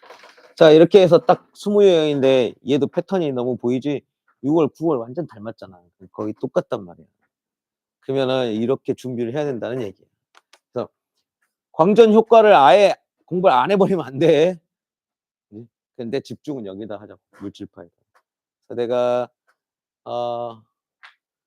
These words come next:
남은 요일 동안은 내가 그것도 하지만 모의고사도 풀게 실전처럼 좀 하겠지만 그보다도 아까 말했던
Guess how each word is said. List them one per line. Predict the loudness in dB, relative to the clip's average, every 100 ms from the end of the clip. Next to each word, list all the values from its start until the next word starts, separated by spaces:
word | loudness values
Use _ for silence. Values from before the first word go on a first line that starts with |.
| _
남은 | -10 -6 -4 -4 -4 -8 -14 _ _ _ _ _ -10
요일 | -6 -6 -8
동안은 | -8 -6 -6 -8 -10 -12 -16 _ _ _ -20 _ _ _ -10
내가 | -6 -6 -6
그것도 | -8 -10 -10 -8
하지만 | -12 -10 -10 -10 -14 _ _ _ _ _ _ _ _ _ _ _ _ _ _ _ _ _ _ _ _ _ _ _ _ -10
모의고사도 | -6 -6 -4 -6 -8 -12 _ _ _ _
풀게 | -16 -10 -10 -12 _ _ _ _
실전처럼 | _ -14 -12 -10 -12 -12
좀 | -16
하겠지만 | -14 -14 -14 -20 -20 -20 _ _ _ _ _ _ _ _ _ _
그보다도 | -12 -8 -4 -4 -4 -4 -4 -8 _ _ _ _
아까 | -10 -4
말했던 | -4 -4 -6 -8 -8